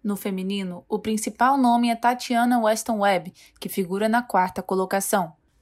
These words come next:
Um outro incentivo na busca por um lugar no pódio é o anúncio do Comitê Olímpico do Brasil sobre a premiação que será recebida por todos os atletas que medalharem.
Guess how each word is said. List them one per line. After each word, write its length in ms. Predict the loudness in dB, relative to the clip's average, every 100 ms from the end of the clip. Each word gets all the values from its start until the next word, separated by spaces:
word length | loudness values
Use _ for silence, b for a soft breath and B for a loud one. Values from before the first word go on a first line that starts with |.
| 0
Um 160 | 2
outro 280 | 2 2 0
incentivo 600 | -4 -2 -2 0 0 0
na 140 | 0 -2
busca 380 | -2 -4 -4
por 180 | -6 -4
um 100 | -4
lugar 320 | -4 2 2
no 120 | 2 0
pódio 480 | 4 4 2 -2 -2
é 80 | 2
o 120 | 4
anúncio 400 | 4 2 -2 -2
do 100 | -2
Comitê 480 | 0 -2 -2 2 4
Olímpico 460 | 4 2 2 -2
do 100 | -2
Brasil 400 | 0 0 0 -4
sobre 280 | -2 -2 -2
a 20 |
premiação 760 | -2 -4 -2 0 0 2 0 0
que 80 |
será 220 | -2 0 0
recebida 500 | 0 -2 -2 -2 -6
por 240 | -8 -8
todos 400 | 0 0 0 -2
os 80 | 0
atletas 500 | 0 2 2 2 -2
que 120 | -2
medalharem. 640 | -2 2 4 6 4 0